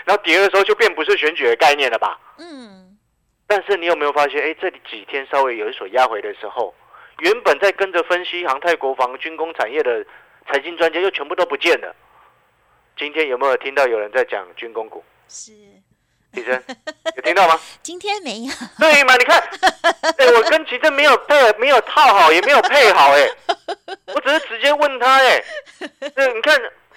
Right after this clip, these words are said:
Speaker 1: 网通今天一定有人分析，但航太国防上个礼拜很强，一堆人分析，那这几天稍微量缩压回三天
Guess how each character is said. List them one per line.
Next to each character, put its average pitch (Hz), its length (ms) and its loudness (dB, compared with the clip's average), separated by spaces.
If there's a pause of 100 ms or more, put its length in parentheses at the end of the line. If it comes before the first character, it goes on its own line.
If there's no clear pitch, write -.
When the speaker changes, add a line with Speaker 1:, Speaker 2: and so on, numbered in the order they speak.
Speaker 1:
网 240 220 4
通 285 240 0
今 294 180 -8
天 294 160 -2
一 262 60 -4
定 302 180 -10
有 254 140 4
人 220 140 2
分 254 180 2
析， 247 200 -6 (1040)
但 311 140 2
航 277 180 2
太 311 160 4
国 262 220 0
防 262 180 4
上 302 200 2
个 220 100 0
礼 202 100 -4
拜 277 200 6
很 196 120 -2
强， 202 180 0
一 262 60 -8
堆 277 220 0
人 233 160 2
分 240 180 2
析， 233 180 -4 (680)
那 254 160 0
这 285 160 -6
几 196 180 -10
天 254 320 -2
稍 240 140 4
微 220 140 4
量 233 200 2
缩 226 200 0
压 226 160 4
回 196 280 2
三 208 160 0
天 214 180 -2